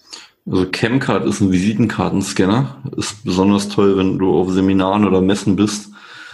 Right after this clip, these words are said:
ähm, wo du immer wieder auf Personen triffst, die, äh, wirklich dann noch eine Visitenkarte dabei haben und, äh, sich an diese Visitenkarte klammern, <laughs> weil das die letzte ist, die sie haben. Ähm, da kann, ziehst du einfach Camcard aus der Tasche, machst ein Foto davon,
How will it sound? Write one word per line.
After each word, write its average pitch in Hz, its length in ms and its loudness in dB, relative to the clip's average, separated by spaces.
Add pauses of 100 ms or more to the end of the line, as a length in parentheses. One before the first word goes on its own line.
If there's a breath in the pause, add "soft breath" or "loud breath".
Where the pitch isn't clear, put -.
(260 loud breath)
ähm, 98 360 2
wo 95 100 2
du 107 200 2
immer 135 200 4
wieder 120 140 4
auf 113 180 0
Personen 110 360 2
triffst, - 440 -2
die, 104 200 4
äh, 101 300 2
wirklich 104 220 -2
dann 98 140 0
noch 95 280 -4
eine 104 240 2
Visitenkarte 101 560 -2
dabei 92 400 0
haben 107 300 2
und, 98 240 -2
äh, 92 180 2
sich 101 160 0
an 101 80 2
diese 90 220 -4
Visitenkarte 104 520 0
klammern, 101 400 0
<laughs> - 0 -
weil 95 120 2
das 104 160 -2
die 92 60 -4
letzte 98 360 0
ist, - 160 -6
die 95 60 -4
sie 90 140 2
haben. 98 200 0 (680 loud breath)
Ähm, 95 260 2
da 92 80 0
kann, 101 240 -2
ziehst 127 240 -4
du - 40 4
einfach 104 300 0
Camcard 117 680 -2
aus - 320 0
der 104 140 2
Tasche, 107 460 2
machst 101 400 -4
ein 104 60 -8
Foto 131 300 -2
davon, 123 540 -2